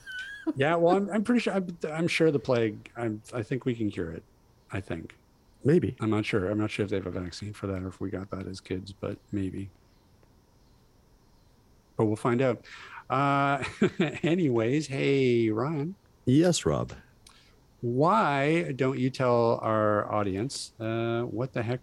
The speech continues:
Speaker 1: we're doing today?
Speaker 2: Today, we are joined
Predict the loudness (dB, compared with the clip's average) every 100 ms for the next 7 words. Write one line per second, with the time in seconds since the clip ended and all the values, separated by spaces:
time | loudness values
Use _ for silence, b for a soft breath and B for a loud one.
0 | -4 -2 0 0 -2 -4 -6 -6 -10 -16
1 | -20 -20 -20 -20 0 4 6 6 4 2
2 | 2 2 4 4 4 2 2 0 0 0
3 | 0 2 4 4 4 4 0